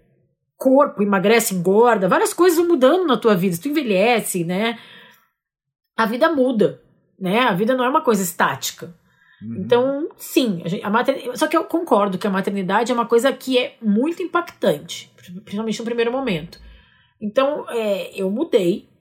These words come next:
Speaker 1: mas eu ainda sou eu mesma, ainda tem muitas coisas da Bárbara antes da maternidade, tem outras coisas maravilhosas dessa nova Bárbara que eu sou.
Speaker 2: Ah, que
Speaker 1: Que,
Speaker 2: legal.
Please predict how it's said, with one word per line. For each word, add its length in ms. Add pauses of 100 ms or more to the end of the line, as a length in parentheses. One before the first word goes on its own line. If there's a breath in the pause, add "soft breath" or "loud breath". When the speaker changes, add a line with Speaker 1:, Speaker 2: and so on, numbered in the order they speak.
(280)
Speaker 1:
mas 240
eu 80
ainda 200
sou 180
eu 180
mesma, 400
ainda 240
tem 280
muitas 320
coisas 280
da 120
Bárbara 500
antes 200
da 40
maternidade, 460
tem 100
outras 240
coisas 260
maravilhosas 920
dessa 260
nova 240
Bárbara 380
que 100
eu 100
sou. 360 (500)
Speaker 2:
Ah, 220
que 160
Speaker 1:
Que, 60
Speaker 2:
legal. 260